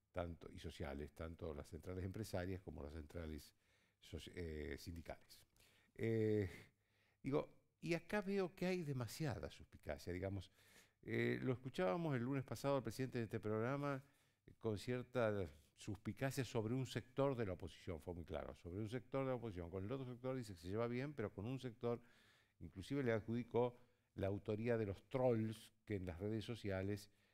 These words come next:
este, critican mucho y, e insultan al gobierno. Y por otro lado, escuchamos también a la oposición que tiene suspicacias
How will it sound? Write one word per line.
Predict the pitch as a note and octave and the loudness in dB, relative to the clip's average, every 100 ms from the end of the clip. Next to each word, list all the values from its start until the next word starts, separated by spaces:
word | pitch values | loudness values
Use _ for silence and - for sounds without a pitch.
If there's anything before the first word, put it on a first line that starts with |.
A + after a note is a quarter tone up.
| _ | _
este, | - D#2+ - E2 | -8 -6 -6 -6
critican | G2 F2 A2 G#2 E2+ | -6 -4 0 0 0
mucho | F2 F2+ E2 G2+ E2 | -2 -4 -4 -4 -4
y, | D2 C#2+ - | -4 -6 -8
e | F#2 | -8
insultan | F2+ G2 F#2 E2 D#2+ | -6 -4 -6 -4 -6
al | C#2 | -6
gobierno. | C2+ C2+ - _ _ _ _ _ _ _ _ - - | -8 -12 -18 _ _ _ _ _ _ _ _ -20 -12
Y | D#3+ | 0
por | G3+ G#3+ | 6 6
otro | G#3 F#3+ | 6 6
lado, | G3 G#3+ F3 - _ _ | 8 6 2 -4 _ _
escuchamos | C#3 - A#2+ E3+ F#3+ E3+ | -6 -2 2 4 4 4
también | F3 D#3 C#3 C3+ D3 C#3 - | 2 4 4 4 0 -8 -2
a | G#2+ | 2
la | A2 | 2
oposición | A2+ B2 C#3+ B2+ C3 C3+ D#3+ D3+ _ _ _ _ _ _ _ | 2 -2 -4 2 4 4 0 -10 _ _ _ _ _ _ _
que | - C3+ D3+ - - _ _ _ _ _ _ _ | 2 4 4 -2 -14 _ _ _ _ _ _ _
tiene | C#3+ G#3 G3 | 0 2 2
suspicacias | D3+ A#2+ - A#2+ A2+ G2 - A2 A2+ - | 0 -4 -4 0 2 2 2 -2 -2 -12